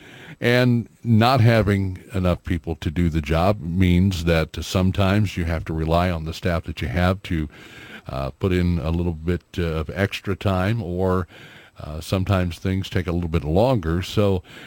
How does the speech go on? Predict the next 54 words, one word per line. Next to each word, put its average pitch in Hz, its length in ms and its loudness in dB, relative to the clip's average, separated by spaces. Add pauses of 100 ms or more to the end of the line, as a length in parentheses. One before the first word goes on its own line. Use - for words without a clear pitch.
(100)
being 143 240 4
able 135 280 4
to 107 100 2
say 123 260 4
that, 101 200 0
you 101 80 0
know, 92 100 0
we're 95 140 -2
gonna 87 160 -2
complete 92 400 -2
a 85 40 -2
project 101 500 -2
in 87 180 -4
a 82 120 0
designated 87 680 -2
amount 80 280 -2
of 76 120 -8
time 92 320 -2
is 76 80 -4
very 82 260 -2
important. 127 500 -4
I 76 120 -6
think, 87 340 -8
uh, 78 100 -2
that's 85 260 -2
something 87 520 -2 (460)
that 85 140 0
a 80 40 0
lot 82 220 2
of, 76 220 -4
uh, 80 120 0
citizens 92 540 -4
in 82 120 -4
Camden 76 360 -6
County 85 380 -2
expect. - 540 -4 (640)
Uh, 69 200 -10
but 71 220 -8
then, 87 260 0
uh, 82 140 0
they 82 120 -2
have 87 180 -2
to - 60 -6
understand 85 640 -4
and 76 160 -6
realize, 82 560 -2
uh, 73 640 -6
what 82 540 0 (100)
do 110 140 2
we 107 160 4
have 104 300 2
to 90 100 -4
work 90 280 -4
with? 69 200 -8